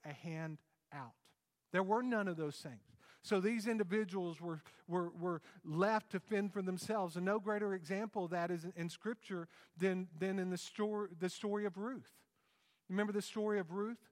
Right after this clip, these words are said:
Naomi and her husband and two sons, they went to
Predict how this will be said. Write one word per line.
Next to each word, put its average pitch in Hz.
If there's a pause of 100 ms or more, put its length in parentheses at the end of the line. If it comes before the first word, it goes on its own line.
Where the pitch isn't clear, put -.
Naomi 196
and 175
her 160
husband 190 (260)
and 156
two 202
sons, 202
they 180
went 185 (180)
to 180